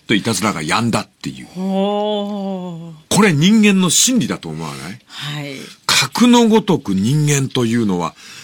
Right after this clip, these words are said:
Speaker 1: どうもなんだか、今までの考え方では、こう、なんかこう、扱えない。そういう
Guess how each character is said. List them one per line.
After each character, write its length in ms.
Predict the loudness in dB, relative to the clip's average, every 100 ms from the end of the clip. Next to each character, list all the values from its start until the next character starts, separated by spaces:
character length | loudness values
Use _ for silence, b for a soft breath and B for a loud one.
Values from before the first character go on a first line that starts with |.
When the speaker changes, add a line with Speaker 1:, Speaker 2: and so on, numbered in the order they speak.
| B -4
Speaker 1:
ど 180 | 2 4 2 0 0
う 40 | 2
も 140 | 2
な 160 | 4 2
ん 80 | 0
だ 80 |
か、 480 | -2 0 2 0 -2 B B B B 2
今 320 | 6 6 6
ま 140 | 4
で 120 | 4
の 120 | 0 -2
考 240 | -2 0 2 2 0
え 80 |
方 260 | -2 -4 -2
で 120 | 0
は、 240 | 0 0 B B B B _
こ 200 | -6 -4
う、 40 | -4
な 80 | -4
ん 40 |
か 140 | -6 -6
こ 240 | -4 -4
う、 60 | -6
扱 580 | -6 -2 0 2 4 4
え 60 | 4
な 160 | 2
い。 100 | -2 -12 _ _ _ _ _ _ _
そ 340 | -2 4 6 6
う 60 |
い 400 | 6 4 4
う 60 | 4